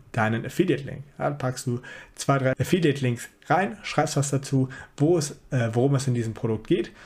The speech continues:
Und dann hast du deine Beschreibung auch schon fertig. Ja, und es wird zu hundert Prozent Leute geben, die dort drauf kommen. Gerade die Amerikaner, die sind natürlich deutlich kaufkräftiger nochmal als die Deutschen. Ja, die hinterfragen auch meistens nicht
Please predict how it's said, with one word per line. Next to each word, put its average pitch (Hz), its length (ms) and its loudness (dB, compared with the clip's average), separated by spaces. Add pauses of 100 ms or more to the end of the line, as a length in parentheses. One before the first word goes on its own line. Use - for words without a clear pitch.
(280)
Und 131 240 2
dann 156 280 2 (100)
hast - 280 -4
du 135 40 -8
deine 123 240 -2
Beschreibung 113 540 -2 (120)
auch 110 140 -6
schon 113 320 -4 (500)
fertig. - 560 -2 (100)
Ja, 135 120 2
und 147 100 0
es 127 160 -2
wird 131 180 0 (140)
zu 139 140 2
hundert 208 180 0
Prozent 131 300 0
Leute 127 200 2
geben, 113 340 -2 (280)
die 202 80 2
dort 180 220 0
drauf 147 240 2
kommen. 143 320 2 (160)
Gerade 139 260 2
die 143 80 2
Amerikaner, 131 540 0
die 117 80 2
sind 113 120 -4
natürlich 120 300 0
deutlich 131 380 0
kaufkräftiger 123 760 -2
nochmal 117 240 -2
als 107 120 -8
die - 60 -8
Deutschen. 147 600 0
Ja, 131 160 -2
die 113 120 -4
hinterfragen 113 540 0
auch 127 140 2
meistens 123 380 0
nicht 127 280 0